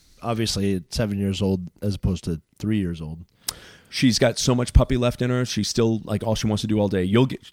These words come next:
Speaker 2: I mean, don't get me wrong. Like, if, if you play chuck it with her, you can get her tired 'cause she's sprinting for the ball.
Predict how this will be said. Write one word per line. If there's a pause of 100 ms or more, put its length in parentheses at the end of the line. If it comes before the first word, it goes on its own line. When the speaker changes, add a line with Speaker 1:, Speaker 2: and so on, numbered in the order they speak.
(120)
Speaker 2:
I
mean, (360)
don't
get
me
wrong.
Like, (140)
if, (120)
if
you
play
chuck
it
with
her, (1120)
you
can
get
her
tired
'cause
she's
sprinting
for
the
ball.